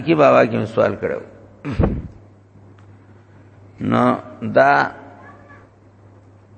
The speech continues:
دا ناشکري ده. درکړی دی الله،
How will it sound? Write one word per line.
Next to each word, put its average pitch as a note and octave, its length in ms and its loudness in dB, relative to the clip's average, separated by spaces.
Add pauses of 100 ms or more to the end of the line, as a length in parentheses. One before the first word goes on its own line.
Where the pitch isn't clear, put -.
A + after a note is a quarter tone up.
دا B2+ 200 2
ناشکري G#2+ 520 -2
ده. F2 140 -6 (760)
درکړی C#3+ 500 2
دی C#3 100 4
الله، B2 420 4